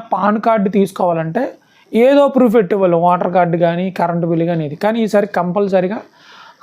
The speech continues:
ఆధార్ కార్డు అనేది ఇవ్వాలని వారు తెలియజేయడం అయితే జరుగుతుంది. So, ఆధార్ కార్డు ఇస్తేనే పాన్ కార్డు ఇవ్వడం జరుగుతుంది. అలాగే ఈ ఏటీఎం ట్రాన్సాక్షన్స్ ఏవైతే ఉన్నాయో అవి కూడా మనకి మార్చడం జరిగింది. So, వేరే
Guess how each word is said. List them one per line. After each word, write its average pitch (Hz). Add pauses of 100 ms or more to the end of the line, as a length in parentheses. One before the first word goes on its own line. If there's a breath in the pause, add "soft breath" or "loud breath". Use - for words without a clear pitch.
(160)
ఆధార్ 220
కార్డు 190
అనేది 170
ఇవ్వాలని 165 (100)
వారు 165
తెలియజేయడం 151
అయితే 143 (360)
జరుగుతుంది. 156 (460 loud breath)
So, 220 (200)
ఆధార్ 214
కార్డు 202
ఇస్తేనే 202 (100)
పాన్ 180
కార్డు 165
ఇవ్వడం 160 (220)
జరుగుతుంది. 165 (100)
అలాగే 254 (800 loud breath)
ఈ 208 (160)
ఏటీఎం 294 (120)
ట్రాన్సాక్షన్స్ 233
ఏవైతే 202
ఉన్నాయో 156 (380)
అవి 220 (100)
కూడా 262
మనకి 214 (100)
మార్చడం 202 (100)
జరిగింది. 160 (640 loud breath)
So, 233 (200)
వేరే 233